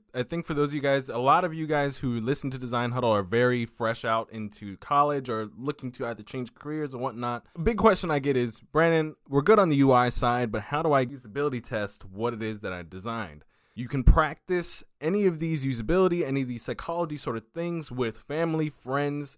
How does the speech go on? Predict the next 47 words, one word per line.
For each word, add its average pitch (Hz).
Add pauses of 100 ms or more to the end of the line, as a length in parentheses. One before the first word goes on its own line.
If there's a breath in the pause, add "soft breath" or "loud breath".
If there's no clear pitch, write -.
It's 135
all 180
about 156
getting 139
feedback 107
and 110
adjusting 113
accordingly. 104
So 120
I 131
just 147
wanted 170
to 139
lay 127
that 120
out 131
here. 175
Everything 160
that 151
we've 139
gone 139
through, 143
making 127
sure 143
that 120
there's 120
no 131
friction 131
in 117
your 101
application, 151 (280 soft breath)
what 156
it 160
is 143
that 127
you're 110
testing. 135 (300 soft breath)
Again, 135 (220)
to 127
put 190
it 175
simply, 143
the 135
way 160
that 147
you 131
design, 123